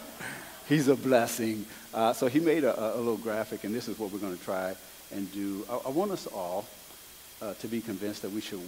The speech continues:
walk in the power of we. And so there's a little graphic. Do you have that graphic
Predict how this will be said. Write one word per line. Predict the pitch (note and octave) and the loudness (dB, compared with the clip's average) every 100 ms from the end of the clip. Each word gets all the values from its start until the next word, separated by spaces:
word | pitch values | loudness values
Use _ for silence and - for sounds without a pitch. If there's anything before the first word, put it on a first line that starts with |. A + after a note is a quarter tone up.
| F#2+ | -6
walk | A2 G2+ - - | -4 -4 -8 -8
in | G#2 | -8
the | F#2+ | -8
power | - G2+ G2 F#2+ F#2 | -8 -6 -6 -6 -8
of | F#2 - E2 F2+ | -12 -14 -16 -4
we. | G#2+ C#2+ - - - - - - - | -4 -4 -10 -16 -18 -20 -20 -18 -14
And | - | -8
so | G#2 G2 | -6 -4
there's | G#2 G2 | -6 -4
a | |
little | G2+ G#2+ | -4 -6
graphic. | F#2+ G#2 G2+ A2 G2 | -6 -6 -6 -8 -8
Do | |
you | G2 | -8
have | G2+ G2+ | -6 -6
that | G2+ G2 | -8 -8
graphic | G2+ G2 - | -8 -8 -10